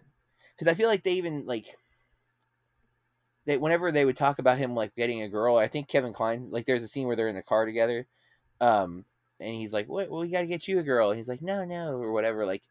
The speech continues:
I, I don't know. It just felt like that was what they were, like,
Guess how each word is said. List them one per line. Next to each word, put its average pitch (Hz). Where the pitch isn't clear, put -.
I, 131
I 151
don't 170
know. 143
It 117
just -
felt 147
like 123
that 113
was 104
what 110
they 104
were, 98
like, 120